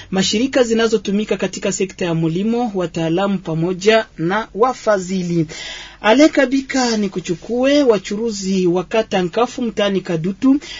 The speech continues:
wenye kuendesha shughuli zao za uchuruzi kwenye biche Muhanzi wanakuwa wakilaumu uongozi wa kamati yao na ambao unaongozwa naye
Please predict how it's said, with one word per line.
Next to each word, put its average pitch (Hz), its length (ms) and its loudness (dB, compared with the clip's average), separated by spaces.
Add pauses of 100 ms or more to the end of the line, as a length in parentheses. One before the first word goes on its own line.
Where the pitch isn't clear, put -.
(160)
wenye 269 220 8
kuendesha 247 480 2
shughuli 226 400 -2
zao 214 280 4
za 190 180 0
uchuruzi 214 580 -4
kwenye 202 320 2
biche 196 300 -4
Muhanzi 170 600 0 (320)
wanakuwa 220 420 4
wakilaumu 254 840 4
uongozi 214 600 6
wa 190 120 2
kamati 190 520 -2
yao 214 400 4
na 202 200 0
ambao 202 380 2
unaongozwa 190 840 2
naye 214 400 6